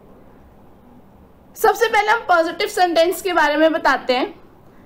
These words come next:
In the positive sentence there is no use of negative words। जो positive sentence होता है उसमें ने-, negative words का यूज़ नहीं होता।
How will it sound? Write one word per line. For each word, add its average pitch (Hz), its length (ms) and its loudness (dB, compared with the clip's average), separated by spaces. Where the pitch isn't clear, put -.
In 453 260 0
the 370 180 2
positive 403 460 0
sentence 330 600 0
there 339 220 6
is 294 360 -2
no 349 280 4
use 349 180 4
of 330 180 2
negative 254 500 0
words। 180 280 -4
जो 311 100 -2
positive 320 500 0
sentence 330 580 2
होता 285 260 0
है 302 200 0
उसमें 320 760 0
ने-, 269 400 0
negative 302 540 0
words 285 260 4
का 320 120 2
यूज़ 302 420 0
नहीं 311 360 4
होता। 214 600 0